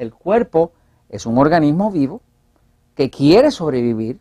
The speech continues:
que está haciendo lo posible por sobrevivir, que tiene unas ciertas necesidades específicas, que es lo que se explica en el libro El Poder del Metabolismo, para mejorar el metabolismo y la energía,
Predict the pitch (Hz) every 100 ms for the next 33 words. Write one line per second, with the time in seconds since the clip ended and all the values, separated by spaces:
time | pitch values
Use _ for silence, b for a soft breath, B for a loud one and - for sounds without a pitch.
0 | _ _ 104 - 110 165 180 131 123 151
1 | 175 185 - 185 208 214 185 _ _ _
2 | _ _ _ - 127 151 214 214 214 214
3 | 220 190 175 160 180 208 175 156 - 233
4 | 202 143 113 117 120 135 139 151 160 147
5 | 135 147 156 139 147 147 151 160 196 190
6 | 113 104 104 98 104 143 160 160 160 160
7 | 175 165 165 180 190 156